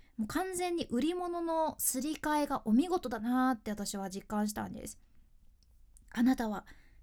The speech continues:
どうでしょう？当たってました？このセールストーク、なんか割と汎用性がね、高いんじゃないかなって思うんやけど、どうでしょうか。実はね、この話、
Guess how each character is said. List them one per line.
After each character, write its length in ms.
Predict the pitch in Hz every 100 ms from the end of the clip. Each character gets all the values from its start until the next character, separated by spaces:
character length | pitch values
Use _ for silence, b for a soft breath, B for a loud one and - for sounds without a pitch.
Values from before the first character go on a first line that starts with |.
| -
ど 120 | 269
う 60 | 262
で 100 | 214
し 120 | -
ょ 40 |
う？ 40 | -
当 60 | 214
た 80 | 269
っ 40 |
て 140 | 285
ま 180 | 285 320
し 80 | 311
た？ 300 | - 233 359 B B B
こ 120 | 277
の 160 | 339 392
セ 220 | 415 403
ー 40 |
ル 120 | 392 381
ス 120 | -
ト 240 | 403 370
ー 40 | -
ク、 220 | 202 196
な 100 | 214
ん 40 |
か 100 | 214
割 260 | 185 247 320
と 300 | 349 349 320 B B
汎 200 | 285 294
用 120 | 320
性 200 | 320 311
が 260 | 302 302 - B B B - - -
ね、 380 | 240 349 294 - - - - - -
高 280 | 262 254
い 60 | 339
ん 40 |
じ 60 | 214
ゃ 40 |
な 100 | 202
い 60 | 190
か 120 | 202
な 300 | 214 233 233
っ 40 | 220
て 100 | 196
思 140 | 202
う 40 |
ん 40 | 214
や 100 | 196
け 120 | 180
ど、 100 | 185
ど 140 | 220
う 60 | 247
で 140 | 196
し 120 | 180 185
ょ 40 |
う 40 | 185
か。 120 | - - b b b b -
実 300 | 208 214 403
は 200 | 190 175
ね、 380 | 180 185 165 - - -
こ 140 | -
の 100 | 226
話、 640 | 254 262 254 247 247 247